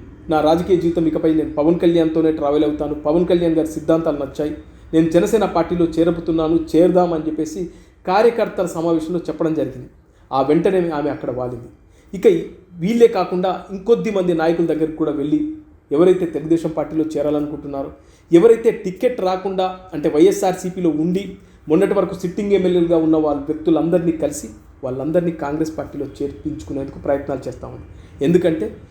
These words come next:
వాళ్ళు ఓడిపోయినా పర్లేదు, ఎంతో కొంత ఓటు శాతం రాబడతారు కాబట్టి ఆ ఓటు శాతం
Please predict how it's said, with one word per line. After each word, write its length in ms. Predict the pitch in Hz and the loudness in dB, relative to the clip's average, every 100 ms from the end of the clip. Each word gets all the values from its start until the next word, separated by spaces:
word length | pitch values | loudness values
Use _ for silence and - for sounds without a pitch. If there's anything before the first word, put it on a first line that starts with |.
| - 139 | -6 2
వాళ్ళు 340 | 156 156 127 | 4 4 6
ఓడిపోయినా 420 | 175 214 214 208 | 4 6 2 2
పర్లేదు, 460 | 175 170 170 156 - | 0 0 0 -2 -2
ఎంతో 260 | 160 - 196 | -4 0 -2
కొంత 280 | 175 170 175 | -2 -2 -2
ఓటు 300 | 143 165 156 | 0 -2 0
శాతం 300 | 160 156 131 | -2 -2 -4
రాబడతారు 480 | 135 147 - 143 | -2 -2 -2 -4
కాబట్టి 360 | 127 127 139 147 | -6 -8 -8 -6
ఆ 140 | 139 | -4
ఓటు 320 | 127 135 220 - | -2 2 0 0
శాతం 360 | 190 180 175 | -2 -2 -4